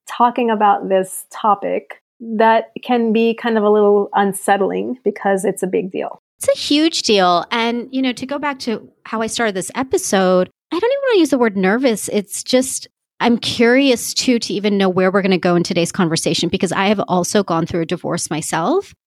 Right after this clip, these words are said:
Speaker 2: I know many women who have gone through divorce. And of course, Raisa, will be hearing your journey as well. And this topic is just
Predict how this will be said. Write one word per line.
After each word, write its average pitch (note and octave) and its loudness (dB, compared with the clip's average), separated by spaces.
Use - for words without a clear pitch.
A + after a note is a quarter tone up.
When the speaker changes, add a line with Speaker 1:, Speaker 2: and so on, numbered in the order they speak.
Speaker 2:
I G#3 2
know G3+ 4
many F#3+ 2
women G#3+ 4
who C4+ 6
have B3+ 2
gone B3+ 2
through B3+ 2
divorce. A#3+ 2
And F#3+ 0
of F3 -8
course, F#3+ -2
Raisa, F3+ -2
will F3 -2
be F3+ -4
hearing E3+ -2
your G#3 2
journey F#3 0
as D#3+ -4
well. G3+ 2
And A#3+ 4
this C#4+ 0
topic G#3+ -2
is G#3+ 0
just C4 0